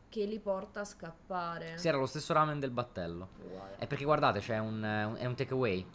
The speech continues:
Speaker 2: Imperial Palace, quindi lei l'ha ordinato sul battello probabilmente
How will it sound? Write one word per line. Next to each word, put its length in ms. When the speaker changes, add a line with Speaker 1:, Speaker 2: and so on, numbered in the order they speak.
Speaker 2:
Imperial 420
Palace, 360
quindi 200
lei 100
l'ha 140
ordinato 500
sul 160
battello 420
probabilmente 600